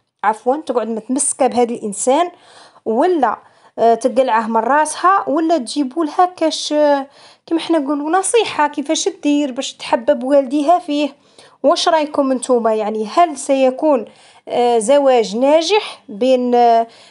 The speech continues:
شيرة في عمرها، آه، ثمنطاش سنة وهو في عمره ثلاثة وأربعين سنة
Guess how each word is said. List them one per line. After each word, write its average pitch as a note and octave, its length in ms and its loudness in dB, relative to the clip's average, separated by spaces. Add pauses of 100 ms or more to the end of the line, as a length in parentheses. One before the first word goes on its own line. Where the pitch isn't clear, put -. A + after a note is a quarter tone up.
شيرة C4+ 400 2
في B3 160 -2
عمرها، A#3 500 0 (840)
آه، A3+ 240 -4
ثمنطاش B3+ 540 -2
سنة D#4 300 2 (160)
وهو D4 360 2
في D#4+ 120 -2
عمره D4+ 320 0
ثلاثة C#4+ 320 0
وأربعين C#4+ 320 0
سنة G3 300 -6